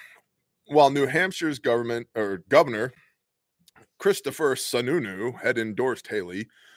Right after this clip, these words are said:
polls had been indicating that Trump had a lead heading into the Granite State contest. Undeclared voters could also vote in the primary.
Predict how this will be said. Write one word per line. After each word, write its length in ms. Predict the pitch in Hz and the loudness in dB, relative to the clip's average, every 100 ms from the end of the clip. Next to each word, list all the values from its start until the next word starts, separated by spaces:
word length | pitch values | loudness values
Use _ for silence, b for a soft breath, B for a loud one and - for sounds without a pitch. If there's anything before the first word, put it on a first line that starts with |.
| b - | b 4
polls 240 | 151 170 | 4 4
had 140 | 147 123 | 0 2
been 180 | 127 127 | 2 0
indicating 540 | 156 165 - 107 117 127 | -4 -4 0 0 0 -2
that 100 | 104 | -6
Trump 260 | 120 127 | -6 -4
had 140 | 123 107 | -2 -2
a 40 | |
lead 260 | 92 95 85 | -2 -4 -4
heading 240 | 101 107 | -6 -6
into 160 | 104 95 | -6 -8
the 80 | |
Granite 340 | 92 92 95 85 | -6 -6 -6 -10
State 300 | - 92 - | -6 -8 -4
contest. 640 | 135 139 123 92 82 - _ _ _ _ _ _ _ _ - - | -2 -2 -2 -6 -6 -16 _ _ _ _ _ _ _ _ -16 -6
Undeclared 440 | 131 120 127 120 | -4 2 4 4
voters 320 | 98 127 131 - | 4 4 4 -4
could 140 | - - | -6 0
also 300 | 135 135 113 | 0 2 -2
vote 240 | 101 101 | -2 -2
in 40 | |
the 60 | 92 | -6
primary. 600 | - 98 87 85 82 - | -6 -6 -6 -8 -12 -16